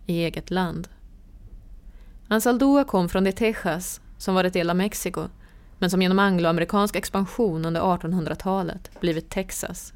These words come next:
och del av U S A. I detta nya land blev spansktalande tejanos andra klassens medborgare. "Vi korsade inte gränsen", säger man här. "Gränsen korsade oss."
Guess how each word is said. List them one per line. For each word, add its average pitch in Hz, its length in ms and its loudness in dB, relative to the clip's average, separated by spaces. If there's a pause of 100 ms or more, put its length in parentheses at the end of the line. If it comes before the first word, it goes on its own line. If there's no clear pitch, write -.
och 185 120 0
del 165 280 0
av 165 120 -2
U 165 180 0
S - 180 -6
A. 190 180 -4 (1300)
I 196 100 2
detta 190 220 4
nya 214 300 6
land 175 300 4
blev 175 100 2
spansktalande 196 840 2
tejanos 202 640 -2
andra 180 320 2
klassens 160 440 -4
medborgare. 170 680 -4 (1200)
"Vi 185 120 4
korsade 214 440 2
inte 190 180 2
gränsen", 196 720 0
säger 160 220 -4
man 165 120 -6
här. 175 240 -8 (220)
"Gränsen 185 720 0
korsade - 460 -6
oss." - 440 -6